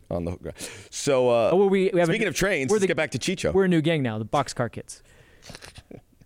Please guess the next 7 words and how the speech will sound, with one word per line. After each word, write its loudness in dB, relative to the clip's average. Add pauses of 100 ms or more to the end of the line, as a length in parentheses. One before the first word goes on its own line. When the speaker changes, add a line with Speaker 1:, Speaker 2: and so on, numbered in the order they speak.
(1500)
Speaker 2:
Uh, 4
yeah, 4
let's -2
get 0
back 0
to -2
Chicho. -6